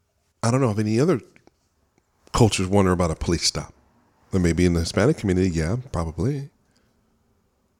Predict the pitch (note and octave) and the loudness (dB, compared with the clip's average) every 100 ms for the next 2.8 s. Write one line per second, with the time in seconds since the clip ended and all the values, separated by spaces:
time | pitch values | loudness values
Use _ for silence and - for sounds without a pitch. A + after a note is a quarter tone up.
0 | _ _ _ _ _ _ _ _ _ _ | _ _ _ _ _ _ _ _ _ _
1 | _ _ _ _ _ _ _ _ - B2+ | _ _ _ _ _ _ _ _ 0 0
2 | A#2 A#2+ B2+ C#3+ D#3 C#3+ G2+ F2+ | 2 0 2 2 2 0 -2 -6